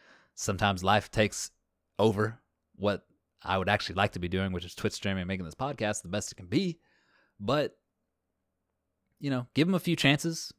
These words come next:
and if they don't, just don't network with that person. It's, uh, yeah, don't, don't do it. All right, so the last thing that I'd like to talk about is, um,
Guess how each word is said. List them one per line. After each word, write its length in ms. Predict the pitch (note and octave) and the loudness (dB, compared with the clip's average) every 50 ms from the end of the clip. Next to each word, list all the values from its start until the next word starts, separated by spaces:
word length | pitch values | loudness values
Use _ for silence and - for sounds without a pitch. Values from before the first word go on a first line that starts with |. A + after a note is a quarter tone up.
| - - | -8 -4
and 160 | G2+ A#2 B2 | -2 0 0
if 80 | A2+ | 0
they 100 | - A#2 | 2 4
don't, 260 | G#2 A#2+ C3 D3+ D#3 - _ _ _ _ _ _ _ | 6 6 6 6 4 -2 _ _ _ _ _ _ _
just 220 | G#2 A2 G#2+ - C3 | -6 -6 -2 4 4
don't 160 | C#3 C#3 C#3 | 4 6 6
network 340 | C#3 D3 C#3+ C3 G#2+ - G#2+ | 4 4 4 4 2 2 0
with 80 | F#2+ | 0
that 160 | F#2 F2 D#2+ | 0 0 -2
person. 320 | - F#2 F2 E2 - E2 D#2+ _ _ _ _ - | -2 -4 -4 -4 -4 -10 -10 _ _ _ _ -2
It's, 320 | G2+ A#2 A#2+ - - - | 0 0 0 0 -2 2
uh, 400 | C3 A#2+ A#2 A#2 A2+ A2+ G#2+ G#2 - _ _ _ _ _ _ _ _ _ _ _ _ - | 4 6 6 6 6 6 4 2 -2 _ _ _ _ _ _ _ _ _ _ _ _ -4
yeah, 240 | G#2 A2 A2 G2+ - - _ _ _ _ | 0 2 2 2 0 -4 _ _ _ _
don't, 280 | - G#2 G#2 G#2+ - - | -4 -4 -4 -4 -6 -6
don't 180 | - A2 A2 G#2 | -6 -6 -4 -4
do 140 | A2+ A#2 | -4 -4
it. 160 | A2+ - - _ _ _ _ _ _ _ _ _ _ _ _ _ _ _ _ - | -4 -4 -6 _ _ _ _ _ _ _ _ _ _ _ _ _ _ _ _ -2
All 60 | A2+ G#2+ | 0 0
right, 120 | G2+ - | 2 2
so 120 | - C#3 | 2 2
the 100 | B2 C#3+ | 4 4
last 460 | A#2+ B2 D3 F3+ G#3 G3+ - - - - | 6 8 10 10 10 8 6 2 -2 0
thing 320 | B2 A#2+ A#2 A2+ A2 G#2 | 2 2 4 2 2 2
that 100 | G2+ F#2+ | 4 6
I'd 160 | G#2+ A2 G2+ | 6 6 6
like 160 | G2+ G#2+ G#2 | 6 4 4
to 60 | - - | 2 2
talk 200 | G#2 G#2+ A2 - | 4 4 4 4
about 300 | G2+ A#2 A2+ G#2+ G#2+ - - | 4 2 2 2 0 -2 -2
is, 680 | A2 A2 A2 G#2+ G#2+ G#2+ G#2 G2+ F#2 - - - - - - | 0 0 2 2 2 0 0 -2 -4 -4 -4 -6 -6 -6 -2
um, 560 | A2 A2 G#2+ G#2+ G#2 G2+ G2+ G2 F#2 F#2 F#2 | 0 2 2 4 2 0 0 -2 -4 -6 -8